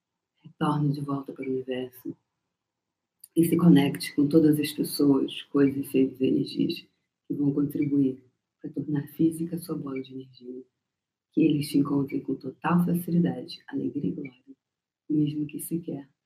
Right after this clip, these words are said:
saibam da sua existência. Tá feito. Pessoal, quero falar pra você uma coisa, é o seguinte.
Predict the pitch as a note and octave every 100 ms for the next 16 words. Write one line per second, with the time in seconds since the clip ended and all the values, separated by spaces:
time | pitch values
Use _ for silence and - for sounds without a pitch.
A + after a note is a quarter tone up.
0 | _ - C3+ C3+ C#3 C3+ C3 C3 - -
1 | B2+ B2+ _ _ _ _ _ _ D3 C#3+
2 | C#3 - - _ _ _ _ _ _ _
3 | _ _ _ _ - - - - F3 -
4 | _ _ _ _ _ _ _ _ _ _
5 | _ _ _ _ _ _ _ - F3+ G#3+
6 | G3 E3 - - - - _ _ _ -
7 | G3+ F3 E3+ E3+ E3+ E3+ E3 - D#3+ D#3+
8 | - - - - - - E3+ F3 - -